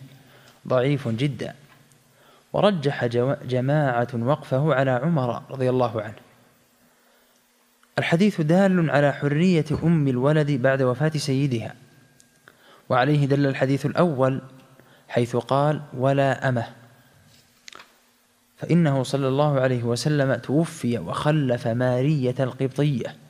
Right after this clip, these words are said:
أم إبراهيم صلى الله عليه وسلم، وتوفيت في أيام عمر، فدل على أنها عتقت بوفاته صلى الله عليه وسلم.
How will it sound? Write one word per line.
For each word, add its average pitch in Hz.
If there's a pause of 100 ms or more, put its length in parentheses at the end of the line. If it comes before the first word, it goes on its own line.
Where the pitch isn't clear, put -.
(340)
أم 151
إبراهيم 131 (140)
صلى 131
الله 131
عليه 123
وسلم، 120 (1400)
وتوفيت 120
في -
أيام 135
عمر، 147 (640)
فدل 127
على 120
أنها 117
عتقت 143
بوفاته 120
صلى 120
الله 120
عليه 117
وسلم. 110